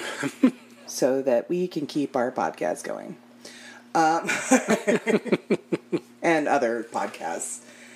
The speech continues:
that basically live and die by Wikipedia. Uh, <laughs> so I do want to, um,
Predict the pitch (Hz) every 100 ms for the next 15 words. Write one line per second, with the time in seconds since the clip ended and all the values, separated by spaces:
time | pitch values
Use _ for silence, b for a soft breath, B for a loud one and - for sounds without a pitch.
0 | B - 151 170 - 156 143 135 120 113
1 | 127 - 160 180 175 170 143 151 135 123
2 | 127 B B B B B 180 175 170 185
3 | 202 - 214 220 226 208 202 - 196 -
4 | 185 - 190 - 175 B B B B -
5 | 240 226 220 202 233 302 330 311 302 -
6 | 220 214 208 - 185 170 170 165